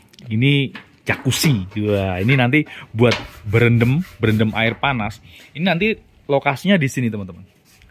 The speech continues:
Nah, penempatnya di sini. Ini nanti dipotong kalau sudah jadi, dari tempat sini. Nanti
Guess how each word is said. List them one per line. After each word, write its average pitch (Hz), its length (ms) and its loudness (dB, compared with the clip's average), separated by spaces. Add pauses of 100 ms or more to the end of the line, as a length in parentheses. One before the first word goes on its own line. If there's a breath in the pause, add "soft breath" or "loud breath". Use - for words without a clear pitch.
(240)
Nah, 90 380 -6 (240 loud breath)
penempatnya 107 480 -4
di 135 100 -2
sini. 123 540 -4 (320 loud breath)
Ini 135 80 -2
nanti 135 260 2
dipotong 110 840 -2 (260)
kalau 95 200 -6
sudah 98 480 -6
jadi, 107 480 -2 (320 loud breath)
dari 98 120 -4
tempat 95 200 -4
sini. 127 480 -2 (320 loud breath)
Nanti 156 440 0